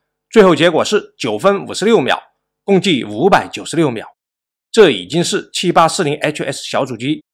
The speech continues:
取得过的最好成绩，超过了其他的七八四零H S。C P U Z 多线程七千一百九十六点四，单线程六百六十七点二，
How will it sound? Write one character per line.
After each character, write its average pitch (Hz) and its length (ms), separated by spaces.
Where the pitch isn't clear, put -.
取 - 240
得 147 120
过 175 140
的 127 140
最 220 260
好 82 180
成 113 220
绩， 156 300
超 190 200
过 180 160
了 123 120
其 - 260
他 180 160
的 151 240
七 143 240
八 127 180
四 - 180
零 104 100
H 107 320
S。 - 280
C 180 180
P 170 80
U 175 120
Z 185 300
多 196 100
线 185 120
程 160 280
七 185 200
千 180 200
一 196 80
百 131 140
九 123 160
十 127 100
六 170 80
点 - 140
四， - 320
单 143 120
线 143 160
程 123 360
六 170 160
百 104 180
六 170 100
十 - 120
七 - 160
点 143 120
二， 196 240